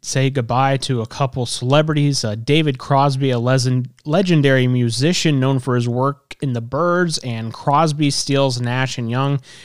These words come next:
He passed away at the age of eighty-one.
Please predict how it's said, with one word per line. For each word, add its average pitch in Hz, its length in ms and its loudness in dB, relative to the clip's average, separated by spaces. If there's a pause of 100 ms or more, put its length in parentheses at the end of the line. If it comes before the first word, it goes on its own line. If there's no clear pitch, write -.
(120)
He 123 200 -2
passed 123 440 -4
away 107 400 -6
at 107 80 -12
the - 180 -14
age 113 420 -8
of 110 320 -14
eighty-one. 117 720 -6